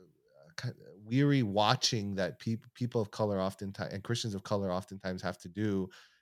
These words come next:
in order to say, "Okay, I'm gonna take another step forward. I'm gonna take another step here." And, uh, and our co-, and I have to negotiate whether they stay or whether they go. And, and so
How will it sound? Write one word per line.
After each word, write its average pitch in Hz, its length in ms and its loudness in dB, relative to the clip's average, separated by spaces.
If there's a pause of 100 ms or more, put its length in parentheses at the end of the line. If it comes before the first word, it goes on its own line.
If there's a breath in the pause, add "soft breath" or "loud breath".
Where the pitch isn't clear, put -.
in 104 140 -4
order 101 160 2
to 98 60 0
say, 98 140 0
"Okay, 98 160 0
I'm 92 80 0
gonna 98 100 -2
take 101 160 -4
another 123 200 0
step 139 200 -4
forward. 135 380 2
I'm 82 80 -2
gonna 98 100 -6
take 120 160 -6
another 120 200 -2
step 123 260 -4 (120)
here." 110 520 2 (420 soft breath)
And, 101 380 0
uh, 92 460 0 (100)
and 104 100 -2
our 98 120 0
co-, - 180 -8
and 104 100 -2
I 98 40 0
have 98 160 -6
to 107 80 -4
negotiate 101 720 0
whether 95 260 -4
they 95 120 -2
stay 95 240 -2
or 101 100 -2
whether 104 220 -4
they 101 140 -10
go. 92 460 0
And, 92 320 0 (560)
and 101 160 -2
so 98 400 2